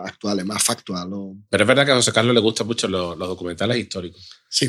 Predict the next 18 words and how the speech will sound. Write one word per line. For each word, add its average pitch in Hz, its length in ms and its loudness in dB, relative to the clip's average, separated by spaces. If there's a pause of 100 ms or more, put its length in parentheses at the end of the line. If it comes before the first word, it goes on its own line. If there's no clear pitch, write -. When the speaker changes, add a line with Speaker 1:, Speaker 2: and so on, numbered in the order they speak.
(140)
Speaker 2:
Nosotros 123 380 8
siempre 139 260 6
nos 131 120 10
estamos 120 300 6
viendo, 127 260 8
Speaker 1:
<laughs> 127 60 8
Me - 0 -
los 117 40 4
Speaker 2:
mandando 117 340 8
Speaker 1:
he - 20 6
tra-, 139 120 8
Speaker 2:
cosas. - 180 6
Speaker 1:
me 131 40 6
los 127 120 6
he 131 80 6
tragado 131 260 8
Speaker 2:
Siempre. 123 140 6
Speaker 1:
todos. 101 260 2